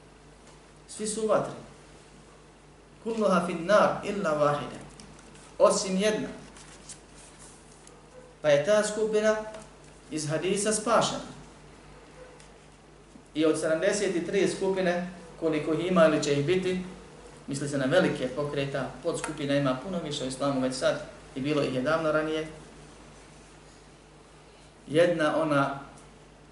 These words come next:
koja je na dunjaluku i na ahiretu spašena. Na dunjaluku spašena od zablude,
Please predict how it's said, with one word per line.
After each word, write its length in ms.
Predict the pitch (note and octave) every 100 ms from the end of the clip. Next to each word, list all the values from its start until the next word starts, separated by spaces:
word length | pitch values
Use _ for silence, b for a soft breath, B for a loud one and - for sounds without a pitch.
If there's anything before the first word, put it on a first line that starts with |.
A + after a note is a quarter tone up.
| -
koja 180 | C#3
je 180 | C3+ C3
na 80 | C3
dunjaluku 540 | C3 C#3+ D#3+ D3 -
i 60 | C3+
na 120 | B2+
ahiretu 400 | B2+ C3 B2 -
spašena. 580 | - - - - - - - - - - - - - - - - -
Na 120 | D3 D3+
dunjaluku 520 | D3+ E3+ F3 D3+ C#3+
spašena 500 | - E3 C#3+ C#3 C3+
od 60 | C3+
zablude, 500 | D#3+ D#3 D#3 D3+